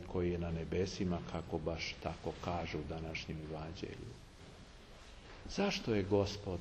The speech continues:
braćo i sestre, ovo nije otkrio apostolima,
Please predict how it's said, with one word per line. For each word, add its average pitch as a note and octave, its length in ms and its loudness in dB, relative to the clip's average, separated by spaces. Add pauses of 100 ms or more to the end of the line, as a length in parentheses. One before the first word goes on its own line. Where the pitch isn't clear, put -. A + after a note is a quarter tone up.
braćo F#2 380 0
i F#2 100 0
sestre, F#2 640 -2 (320)
ovo F#2+ 380 4 (300)
nije F#2+ 360 6
otkrio F2 600 2
apostolima, E2+ 960 -2